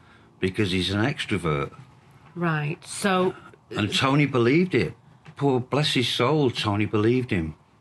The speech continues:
Speaker 2: Right.
Speaker 1: What an absolute load of bollocks, taking a lead off Sean. Never.
Speaker 2: <laughs>
Speaker 1: Never in my fucking life.
Speaker 2: Okay. Gaz Whelan, the Mondays drummer, clarifies even further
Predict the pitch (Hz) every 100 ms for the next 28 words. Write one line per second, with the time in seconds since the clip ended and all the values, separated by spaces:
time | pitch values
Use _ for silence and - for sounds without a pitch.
0 | - - - _ - - 156 151 - 127
1 | 135 127 - 120 107 98 107 113 104 104
2 | 87 - - - - 90 78 92 85 85
3 | 82 78 76 - 78 73 71 - - -
4 | - 185 104 127 127 80 73 - - -
5 | - - - 220 - 226 - - - 113
6 | 139 110 113 107 98 90 - 120 - 113
7 | 110 101 92 82 - - - - 165 -
8 | 147 135 - - - 294 277 - 254 262
9 | 240 180 196 196 214 208 202 196 196 190
10 | - 220 214 160 - - - - - -
11 | 330 339 330 294 269 262 254 233 214 208
12 | - 247 240 220 170 151